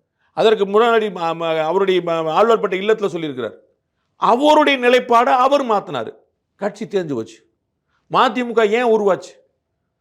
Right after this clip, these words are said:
திமுகவுல அதிருப்தி அடைஞ்சு கொலைப்பழி சுமத்தப்பட்டு வெளியே வந்துச்சு, வளர்ந்துச்சு, சரிங்களா? திமுகவோட சேர்ந்துச்சு, தளர்ந்துச்சு, இவ்வளவுதானே. அப்ப அ-, அந்த, அந்த இடத்துல தான் நீங்க பார்க்கணும். இதுல பாண்டே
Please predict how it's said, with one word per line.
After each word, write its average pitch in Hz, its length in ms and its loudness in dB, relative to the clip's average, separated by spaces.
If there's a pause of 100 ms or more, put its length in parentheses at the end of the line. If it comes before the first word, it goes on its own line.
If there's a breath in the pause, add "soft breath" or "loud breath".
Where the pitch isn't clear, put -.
(340)
திமுகவுல 226 680 4
அதிருப்தி 220 380 0
அடைஞ்சு 226 260 0
கொலைப்பழி 226 340 2
சுமத்தப்பட்டு 214 520 0
வெளியே 226 180 2
வந்துச்சு, 156 320 -6 (640)
வளர்ந்துச்சு, 208 640 0 (920)
சரிங்களா? 254 380 0 (440 soft breath)
திமுகவோட 254 480 2 (120)
சேர்ந்துச்சு, 175 400 -2 (200)
தளர்ந்துச்சு, 240 440 -4 (640)
இவ்வளவுதானே. 262 500 -2
அப்ப 175 160 -6 (140)
அ-, 165 200 -2
அந்த, 156 200 -6
அந்த 208 300 -4
இடத்துல 262 280 0
தான் 262 120 -4
நீங்க 214 120 -6
பார்க்கணும். 185 300 -4
இதுல 202 140 -2 (380 soft breath)
பாண்டே 277 400 0